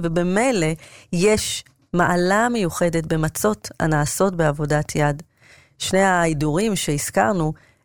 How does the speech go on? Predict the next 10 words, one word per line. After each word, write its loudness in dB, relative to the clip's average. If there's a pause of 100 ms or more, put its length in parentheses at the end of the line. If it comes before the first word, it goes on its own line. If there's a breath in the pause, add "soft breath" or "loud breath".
הם 0
לא 2
קיימים 0 (260)
בכל 2
המצות -2
שנמצאות 0
בשוק, -2 (440 soft breath)
אז, 0
אה, 0 (520)
אם 0